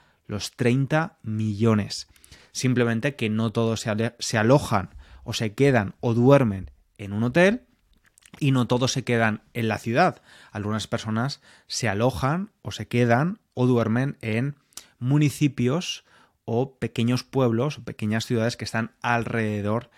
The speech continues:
de Barcelona. También mucha gente no se queda en hotel, se queda en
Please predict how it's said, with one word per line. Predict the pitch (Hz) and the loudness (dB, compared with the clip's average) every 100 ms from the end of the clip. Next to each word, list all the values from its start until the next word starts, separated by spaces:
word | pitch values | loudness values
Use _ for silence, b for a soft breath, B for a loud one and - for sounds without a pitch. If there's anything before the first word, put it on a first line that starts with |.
| b b b | b b b
de | 107 110 | -4 -4
Barcelona. | 95 - 101 92 92 _ _ _ - | -4 -6 -10 -10 -14 _ _ _ -14
También | 92 92 101 | -10 -6 -4
mucha | 107 107 107 | -4 -4 -4
gente | 123 135 120 127 185 - b b b b b b - | 0 0 2 2 0 -6 b b b b b b -14
no | 107 101 95 | -10 -8 -8
se | 98 | -8
queda | 101 95 | -8 -6
en | 95 | -8
hotel, | 92 170 202 | -4 0 0
se | - 104 | -2 -6
queda | 101 107 113 | -2 2 4
en | 113 139 | 2 -2